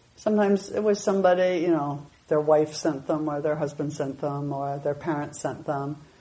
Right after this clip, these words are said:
They didn't particularly want to be there. They weren't particularly unhappy. And they weren't really good clients because they weren't in a place of feeling their pain. Maybe they weren't even having any pain. I don't know.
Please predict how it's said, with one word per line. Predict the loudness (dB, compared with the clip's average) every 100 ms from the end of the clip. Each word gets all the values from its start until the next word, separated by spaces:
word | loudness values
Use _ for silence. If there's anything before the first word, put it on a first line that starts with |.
| _ _
They | 2 4
didn't | 4 0
particularly | -2 -2 2 2
want | 0 -4
to |
be | -2 -2
there. | 0 0 0 -2 2
They | 4
weren't | 4 -2
particularly | -4 0 2 4
unhappy. | 2 0 -2 -4 -6 -8 -10 -18 _ _ _ -20 -16 -14 -10 0
And | 2 4
they | 4
weren't | 4 4
really | 4 4 4
good | 2 0
clients | -4 -4 -4 -6 -10 -2
because | 0 0 0 2 4 2 -2 -14 _ -8 -4
they | -2
weren't | -2 -2 -2 -4
in | -4
a | -4
place | 0 2 2 -2 -4
of | 2 4 4 2 -2
feeling | 0 0 0 -2 0
their | 0 0
pain. | -2 -4 0 2 2
Maybe | 4
they | 4 4
weren't | 4 0
even | -2 -2
having | 0 2 2 2
any | -2
pain. | -4 -6 -4
I | 0
don't | 2 2
know. | 2 0